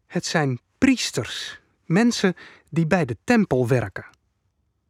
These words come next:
Ze komen naar Johannes toe. "Wie ben jij?" vragen ze. Johannes denkt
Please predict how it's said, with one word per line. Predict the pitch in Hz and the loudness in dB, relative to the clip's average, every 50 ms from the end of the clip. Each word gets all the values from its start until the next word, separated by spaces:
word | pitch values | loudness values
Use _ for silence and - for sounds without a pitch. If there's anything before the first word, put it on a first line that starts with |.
| _ _ _ _ _ _ _ _ _ _ _ _ | _ _ _ _ _ _ _ _ _ _ _ _
Ze | - - - 110 - | -12 -10 -10 -10 -4
komen | _ - 190 214 214 202 202 202 202 - | _ 0 2 4 4 4 2 2 0 -2
naar | - 165 143 131 127 117 | -2 0 0 0 0 -2
Johannes | 104 107 104 107 107 110 139 175 175 151 - - - - | -4 -6 -8 -8 -4 -2 0 2 2 0 -2 -6 -6 -2
toe. | - 156 117 - - _ _ _ _ _ _ _ _ _ _ _ _ _ _ _ _ _ _ _ _ _ _ _ _ _ _ _ _ _ _ _ _ _ _ _ _ _ _ _ _ _ _ _ _ _ _ _ _ _ _ _ | -2 -2 -2 -4 -8 _ _ _ _ _ _ _ _ _ _ _ _ _ _ _ _ _ _ _ _ _ _ _ _ _ _ _ _ _ _ _ _ _ _ _ _ _ _ _ _ _ _ _ _ _ _ _ _ _ _ _
"Wie | 143 131 143 240 247 220 - | -4 2 4 4 4 2 0
ben | - 139 139 202 220 208 170 135 | -2 0 2 2 4 4 4 4
jij?" | 123 123 113 113 120 170 220 - _ _ _ _ | 2 0 0 -2 -2 -4 -4 -6 _ _ _ _
vragen | _ - - - 143 120 110 - - 123 | _ -6 -2 0 0 0 0 -4 -6 -4
ze. | - 180 208 233 - _ _ _ _ _ _ _ _ _ _ _ _ _ _ _ _ _ _ _ _ _ _ _ _ _ _ _ _ _ _ _ _ _ _ _ _ _ _ _ _ _ _ _ _ _ _ _ _ _ _ _ _ _ _ _ _ _ _ | -4 -4 -4 -4 -8 _ _ _ _ _ _ _ _ _ _ _ _ _ _ _ _ _ _ _ _ _ _ _ _ _ _ _ _ _ _ _ _ _ _ _ _ _ _ _ _ _ _ _ _ _ _ _ _ _ _ _ _ _ _ _ _ _ _
Johannes | _ - 135 127 151 180 180 - - | _ -10 -6 -4 -2 -2 -2 -4 -4
denkt | - 143 127 120 - - | -2 -2 -2 -2 -4 -8